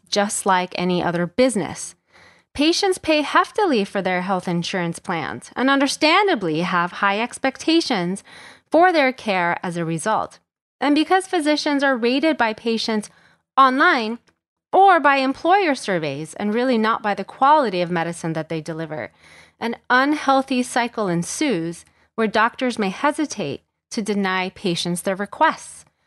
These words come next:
So where does this all lead? To the cycle of overtesting, overspending, and increased costs.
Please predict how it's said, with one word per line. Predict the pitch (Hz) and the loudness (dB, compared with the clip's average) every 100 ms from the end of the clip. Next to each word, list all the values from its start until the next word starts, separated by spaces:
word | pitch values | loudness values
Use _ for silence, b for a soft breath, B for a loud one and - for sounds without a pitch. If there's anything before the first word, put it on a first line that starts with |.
| _ _ _ _ | _ _ _ _
So | 294 302 | 0 4
where | 311 359 403 392 | 4 6 6 4
does | 339 302 | 2 2
this | 294 302 - 208 | 0 -2 -2 0
all | 226 240 254 | 2 2 2
lead? | 226 190 156 135 - _ _ _ _ _ _ _ _ _ | 0 -4 -4 -8 -14 _ _ _ _ _ _ _ _ _
To | 302 | -6
the | 311 | -4
cycle | 302 - 339 339 359 349 - | -4 -2 -2 0 0 0 0
of | 233 220 - | -4 -4 2
overtesting, | 294 311 320 - 247 - - 208 208 208 | 2 4 0 0 -4 -4 -6 -2 -2 -2
overspending, | - 190 180 175 - - 269 269 262 233 233 - | -2 -2 -4 -6 -8 -2 0 2 0 0 -2 -4
and | - 175 | -6 -8
increased | - 202 208 - 185 - | -4 -2 -2 -2 -4 -4
costs. | - 185 110 - - - | -2 -2 -2 -6 -16 -18